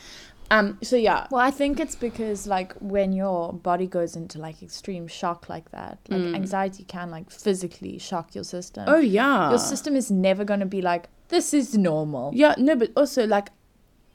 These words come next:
Speaker 1: like, full-blown panic attacks and heart attacks have such similar symptoms.
Speaker 2: Oh, yeah.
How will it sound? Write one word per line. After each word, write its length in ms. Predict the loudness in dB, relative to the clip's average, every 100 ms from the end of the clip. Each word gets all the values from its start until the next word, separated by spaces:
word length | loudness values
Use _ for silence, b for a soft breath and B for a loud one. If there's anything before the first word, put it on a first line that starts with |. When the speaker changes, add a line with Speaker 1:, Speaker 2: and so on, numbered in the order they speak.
| _ _
Speaker 1:
like, 160 | -2 -2
full-blown 380 | -2 0 2 0
panic 300 | -2 -2 -4
attacks 400 | -4 -2 -2 -8 b b b b _
and 280 | 0 2 0
heart 320 | -4 2 2
attacks 380 | 2 0 -4 -2
have 120 | -6
such 300 | -6 -2 -2
similar 320 | -2 -2 -2 -2
symptoms. 460 | -4 -4 -4 -10 -14 -2
Speaker 2:
Oh, 120 | 0
yeah. 440 | 0 -2 -4 -4